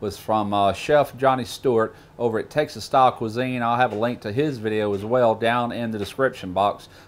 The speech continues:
below the video. Basically what you're doing in this salsa,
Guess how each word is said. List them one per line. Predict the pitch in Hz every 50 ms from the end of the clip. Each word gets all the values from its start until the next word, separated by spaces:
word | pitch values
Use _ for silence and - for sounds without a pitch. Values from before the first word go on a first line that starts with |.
| - -
below | 98 107 117 113 113
the | 104 95
video. | 92 107 117 104 95 90 90 87 85 87 82 - - - - - - _
Basically | - 135 160 151 - 175 160 - - 147 139
what | 127 127 127 120 -
you're | 117 110
doing | 104 123 127 127 123 123 120 107
in | 87 113 107
this | 110 113 110 - -
salsa, | - - 131 127 123 117 - - 104 95 95 -